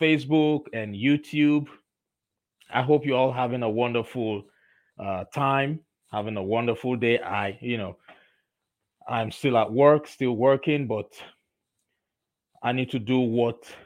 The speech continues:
needs to be done. All right, welcome, welcome. So without wasting much of our time, let's do the introduction. So if you are currently watching or listening to me now on, uh,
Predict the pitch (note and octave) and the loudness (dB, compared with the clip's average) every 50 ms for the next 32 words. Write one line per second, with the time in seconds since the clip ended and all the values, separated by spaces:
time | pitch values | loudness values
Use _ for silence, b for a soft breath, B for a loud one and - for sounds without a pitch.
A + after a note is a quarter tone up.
0 | _ _ A2 A2 A2+ A2 - - _ B2 G2 G2+ G2 F2+ G#2+ G#2 F#2+ F2+ - - | _ _ -8 -6 -6 -6 -8 -8 _ -8 -6 -6 -4 -2 -2 -2 -2 -4 -12 -18
1 | _ _ _ _ _ _ _ _ _ - B2+ D3 D#3 C#3+ B2+ B2 C#3+ E3+ F3+ D3+ | _ _ _ _ _ _ _ _ _ 4 6 8 8 8 6 6 6 6 6 4
2 | B2 A#2 C3 D#3+ E3 E3+ E3+ F#3+ E3+ D#3 D#3 D#3 D#3 D3+ - D#3 C3 A#2 - - | 2 2 6 6 6 6 6 2 2 2 4 2 2 4 2 0 -2 0 2 4
3 | E3 C3 A#2 B2 C3+ D3 E3 F3+ F#3 F3+ F#3 F3 F3 - F3+ E3+ D#3+ D#3+ D#3+ D#3+ | 4 4 4 2 2 2 2 2 2 2 0 0 0 0 -2 0 0 0 -2 0
4 | - D3+ - D#3 C#3 B2+ B2+ B2+ - - E3+ F#3 F3 D3 C3+ C3+ C#3 C#3 D3 D3+ | -2 -2 0 2 0 0 0 -2 -4 -2 0 2 2 2 0 0 0 0 -2 -2
5 | D3+ - _ - D#3 D3 C#3+ C3 A#2+ - B2+ C#3 C#3 - - C3 A2+ F#2+ F2+ B2 | -2 -6 _ -2 0 0 0 -2 -2 -4 -6 -6 -6 -4 -6 -6 -6 -2 2 2
6 | B2+ C#3+ D#3+ D#3+ - - F#3+ F#3 F#3+ F#3+ F#3+ F#3+ _ _ _ _ _ _ _ _ | 4 4 2 0 -4 -6 -4 -4 -4 -4 -6 -10 _ _ _ _ _ _ _ _
7 | _ _ _ _ _ _ _ _ _ _ _ _ _ _ _ _ _ - - D#3+ | _ _ _ _ _ _ _ _ _ _ _ _ _ _ _ _ _ -2 2 2
8 | D3 A#2 - - _ _ _ _ _ _ _ _ - C3 B2 - - - D#3 D#3 | 2 2 0 -8 _ _ _ _ _ _ _ _ -6 -6 -6 -8 -12 -6 -2 2
9 | E3+ F3+ F3 D#3 C#3 B2 - _ _ _ _ _ _ _ _ _ _ _ - - | 4 4 4 4 0 -2 -8 _ _ _ _ _ _ _ _ _ _ _ -4 -2
10 | D#3+ D3+ D3 C#3+ C3+ - - C#3 C3+ B2+ A#2+ A#2 G#2+ - G#2+ A2 A#2+ B2 A#2 - | 0 0 0 -2 -6 -8 -6 -4 -2 -2 -2 -4 -6 -8 -6 -4 -4 -4 -4 -4
11 | - - C3 A#2+ A2+ A2 G#2 G2+ G#2 G#2 A#2 B2 A#2+ - B2+ B2 A#2 A2+ - A#2+ | -8 -8 -8 -6 -6 -8 -8 -8 -8 -6 -6 -6 -6 -6 -8 -8 -8 -6 -4 -4
12 | A2 A2 G#2+ G2+ G#2 G#2+ G#2+ G#2 G2+ G2+ F#2+ F2+ F2+ F2+ - - F#2 F2+ F2 E2+ | -2 -2 -2 -2 -2 0 0 0 -2 -2 -4 -6 -8 -10 -12 -14 -12 -10 -10 -10
13 | E2+ - | -10 -12